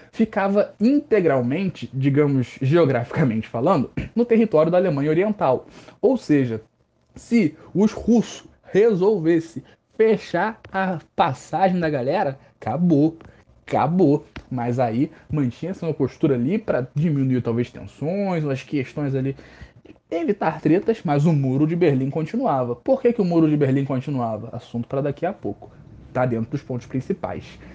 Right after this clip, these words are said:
Juntamente ao Muro de Berlim, ele é um símbolo físico de uma coisa não física, que é a famosa cortina de fumaça. Porque você vai ter um jogo de total, total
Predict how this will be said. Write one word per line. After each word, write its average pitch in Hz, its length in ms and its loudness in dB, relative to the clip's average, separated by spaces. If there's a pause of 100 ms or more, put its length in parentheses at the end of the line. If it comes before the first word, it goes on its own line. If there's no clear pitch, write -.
(200)
Juntamente 170 640 2
ao 139 60 -2
Muro 139 220 2
de 120 100 -2
Berlim, 127 480 0
ele 156 160 2
é 160 40 6
um 160 100 0
símbolo 160 400 0
físico 170 560 -2
de 151 80 -2
uma 180 120 -2
coisa 185 540 0 (340)
não 190 300 2
física, 117 640 -2
que - 160 -6
é 196 80 0
a 208 60 0
famosa 170 420 0
cortina 156 460 -4
de 143 80 -4
fumaça. 156 580 -6 (300)
Porque 208 220 -2
você 214 260 2
vai 196 180 2
ter 185 400 2
um 180 240 2
jogo 180 240 4
de 175 220 0 (200)
total, 170 920 0 (640)
total 202 840 2